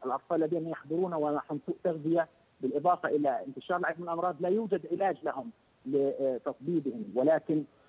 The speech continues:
آه، نقوم بما ن-، بما نستطيع أن نقدمه للأطفال، ولكن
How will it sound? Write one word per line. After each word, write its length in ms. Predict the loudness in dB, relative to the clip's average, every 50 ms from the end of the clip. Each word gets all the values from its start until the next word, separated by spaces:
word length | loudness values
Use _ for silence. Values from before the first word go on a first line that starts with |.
| -4
آه، 580 | 0 2 2 4 4 2 2 0 0 -2 -4 -2 0
نقوم 320 | 0 0 2 4 2 4 4
بما 260 | 4 4 4 4 2
ن-، 120 | 2 0 -2 -4 -12 _ 0
بما 240 | 2 2 4 4 2
نستطيع 520 | 0 0 -2 -2 -4 -2 0 0 0 0 -2
أن 80 | -8
نقدمه 540 | -10 -6 -4 -6 -4 -2 -2 -2 -2 -2 -2
للأطفال، 540 | -4 -4 -8 -10 _ 0 2 2 2 2 0 -4 _ _ _ 0
ولكن 400 | 2 4 4 4 2 0 -4 -6